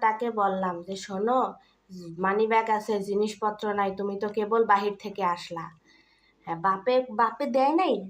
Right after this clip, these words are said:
সির, হ্যাঁ, সির, সিরে ফেল। তো ধরেন যে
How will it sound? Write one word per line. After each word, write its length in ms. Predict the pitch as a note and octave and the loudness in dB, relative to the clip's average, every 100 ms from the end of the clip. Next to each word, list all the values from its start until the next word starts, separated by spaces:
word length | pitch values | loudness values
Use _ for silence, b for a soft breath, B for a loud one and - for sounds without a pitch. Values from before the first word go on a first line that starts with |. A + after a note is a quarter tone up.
| - | -16
সির, 680 | - C4 D#4 F4 - - _ _ _ _ _ _ | -6 0 2 2 -2 -16 _ _ _ _ _ _
হ্যাঁ, 260 | F3+ F3 F#3 - _ _ | -18 -16 -18 -20 _ _
সির, 200 | G#3+ A3+ | -6 -4
সিরে 380 | F#3 - F#3+ G3 | -6 -8 -4 -4
ফেল। 220 | F#3+ E3+ E3+ _ B B B B B _ | -4 -8 -10 _ B B B B B _
তো 80 | B3+ | -2
ধরেন 440 | E4 A#3+ B3+ C4 | 2 2 4 2
যে 320 | C4 D4 D4+ | 4 2 2